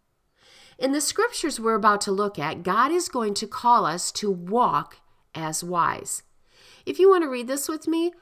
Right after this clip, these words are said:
please open your Bibles to Ephesians five fifteen through twenty-one.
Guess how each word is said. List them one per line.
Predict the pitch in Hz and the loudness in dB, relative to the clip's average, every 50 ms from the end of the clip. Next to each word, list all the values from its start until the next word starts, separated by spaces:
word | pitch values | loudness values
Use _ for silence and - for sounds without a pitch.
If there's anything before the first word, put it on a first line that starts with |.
| _ _ _ _ _ _ _ | _ _ _ _ _ _ _
please | - 370 381 403 392 403 | 2 6 6 6 8 6
open | 403 392 392 339 302 | 4 4 4 4 2
your | 262 226 196 | 2 0 -2
Bibles | 196 180 175 180 196 240 269 - - | -4 -4 -4 -4 -4 -6 -6 -6 -6
to | - 226 | -4 -2
Ephesians | 196 185 185 - 208 208 196 - 180 180 - - - _ - | -2 -2 -2 -6 -8 -6 -6 -4 -6 -6 -8 -10 -8 _ 2
five | 214 202 202 202 202 214 240 269 285 - _ - | 2 2 2 2 0 -2 -4 -8 -10 -10 _ -6
fifteen | 277 294 285 - - - 254 226 208 202 | -6 -6 -6 -6 -8 -8 -6 -6 -6 -6
through | 202 - - 180 | -6 -6 -6 -8
twenty-one. | 180 - - 190 180 175 170 170 165 156 127 - - - 160 | -8 -8 -8 -8 -6 -6 -6 -8 -6 -6 -6 -6 -6 -10 -14